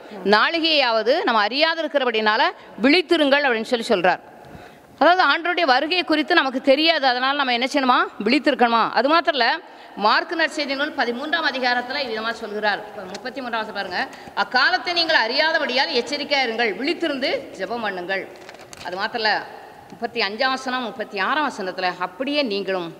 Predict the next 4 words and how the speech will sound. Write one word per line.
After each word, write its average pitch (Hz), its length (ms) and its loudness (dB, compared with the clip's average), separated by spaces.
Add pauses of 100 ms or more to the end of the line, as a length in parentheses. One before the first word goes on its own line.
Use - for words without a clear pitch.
விழித்திருங்கள், 196 380 -4
ஏனெனில் 208 720 -2 (200)
வீட்டெஜமான் 262 840 0 (440)
சாயங்காலத்திலோ 226 840 0